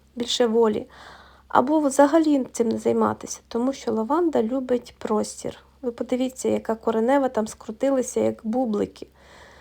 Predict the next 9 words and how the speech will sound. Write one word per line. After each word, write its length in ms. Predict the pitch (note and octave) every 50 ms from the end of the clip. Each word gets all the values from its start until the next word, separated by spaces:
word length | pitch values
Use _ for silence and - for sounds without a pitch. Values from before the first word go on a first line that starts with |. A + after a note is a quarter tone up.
| - - - _ _ _ _
Коріннячкові 760 | - C4+ B3 C4 C#4+ D#4 D4+ C#4 B3+ - - - B3+ A#3 A#3
там 300 | A3+ - A3+ A3 A3+ A3
дуже 300 | A3 C4+ C#4+ C#4 C#4 C4+
тісно, 640 | C4+ - - - A#3 A3 G#3+ - - - - - -
дуже 340 | - G#3+ B3 C4 B3+ A#3+ A3+
тісно 400 | A#3 - - C4+ C#4 - - B3
в 40 | A3+
тому 340 | - - A3+ A3+ A#3 A#3 A3
горщику. 520 | A3 A3 G#3 G3+ - - - - _